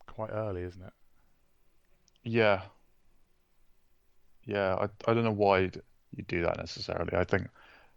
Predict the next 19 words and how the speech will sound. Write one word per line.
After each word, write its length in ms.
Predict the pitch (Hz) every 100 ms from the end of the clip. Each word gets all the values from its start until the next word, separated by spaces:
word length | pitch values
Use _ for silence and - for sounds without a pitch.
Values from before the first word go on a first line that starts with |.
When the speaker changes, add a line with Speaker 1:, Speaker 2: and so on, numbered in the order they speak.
| _ _ - _ _ - -
Speaker 2:
maybe 380 | 123 131 135 139
it's 140 | 135
about 240 | 120 127 120
they're 80 |
trying 300 | 117 127 120
to, 60 | - -
I 80 |
guess 260 | 117 139 127
that's 240 | 139 127
probably 340 | - 135 110 110
a 60 |
means 380 | 107 107 107 101
to 80 | -
stop 420 | - - 110 101
teams 340 | - 104 98 95
tanking 440 | - 107 107 110
a 40 | 107
little 180 | 110
bit, 260 | 110 117 127